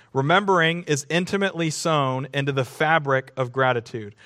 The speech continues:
So this morning, we're just gonna ask a couple of simple questions and answer them. What is gratitude? Um, why is gratitude important, or why should I be concerned about whether my gratitude is biblical or not?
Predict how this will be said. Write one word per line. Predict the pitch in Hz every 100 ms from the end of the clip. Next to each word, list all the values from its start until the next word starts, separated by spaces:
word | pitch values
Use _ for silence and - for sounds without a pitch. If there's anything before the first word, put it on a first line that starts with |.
| - -
So | 151
this | 156 -
morning, | 196 214 208
we're | 185
just | 180 190
gonna | 202
ask | 175 147 175 170
a | 165
couple | 147 170 175
of | 151
simple | - 196 180
questions | 156 156 147 - 160 143
and | 143
answer | 151 143 -
them. | 131 127 127 - - -
What | 135 185
is | 196
gratitude? | - 151 143 139 143 143 156 - _ _ 127
Um, | 135 139
why | - 127 156 202
is | 202 160
gratitude | 156 156 160 165 156
important, | 139 - 175 165 156
or | 135 143
why | 139 165 185
should | - 170
I | 160
be | 160
concerned | 156 147 - 156
about | 147 139 135
whether | 143 143
my | 139
gratitude | 131 139 139 139 143 131
is | 117
biblical | 127 139 131 127
or | 123
not? | 117 117 117